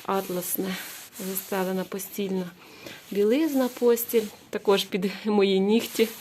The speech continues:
баклажаново-фіолетова. Ось така от. Так, і остання, останній подаруночок. Це ось така от, м, сумочка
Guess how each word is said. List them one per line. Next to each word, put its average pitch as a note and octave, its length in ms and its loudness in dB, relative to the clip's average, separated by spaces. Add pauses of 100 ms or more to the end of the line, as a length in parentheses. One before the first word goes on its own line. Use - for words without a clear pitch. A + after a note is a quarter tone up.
(600)
баклажаново-фіолетова. F#3+ 1800 -2 (560)
Ось A#3+ 80 -8 (160)
така - 300 -18 (120)
от. - 180 -18 (640)
Так, F#3 220 -10 (140)
і C#4 260 -2 (340)
остання, G#3+ 600 -4 (1040)
останній G3+ 460 -2
подаруночок. C#4+ 840 0 (1040)
Це G3+ 300 -6 (260)
ось G3+ 180 -2
така G3 380 -4
от, F#3 200 -2 (1000)
м, F#3+ 240 -6
сумочка G3 800 -4